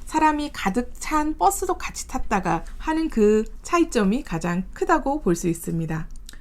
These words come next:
저와 함께한 고객분들이 저를 선택한 가장 큰 이유가 이 부분에 있습니다. 저는 현재도 버스를 직접 몰고 있는 사람이라는 거죠. 꼭 그런 건 아니지만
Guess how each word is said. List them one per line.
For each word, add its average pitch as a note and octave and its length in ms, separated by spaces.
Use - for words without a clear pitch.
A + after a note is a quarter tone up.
저와 G3+ 320
함께한 B3 580
고객분들이 F3+ 880
저를 F#3 300
선택한 E4+ 500
가장 F#3 320
큰 F4+ 300
이유가 F3 640
이 C4 220
부분에 F#3+ 340
있습니다. C#3 600
저는 G#3 720
현재도 F#4 840
버스를 A#3+ 480
직접 B3+ 420
몰고 E3+ 360
있는 F3 240
사람이라는 F3+ 640
거죠. - 320
꼭 G#4 260
그런 A3+ 280
건 D#4 120
아니지만 F3 720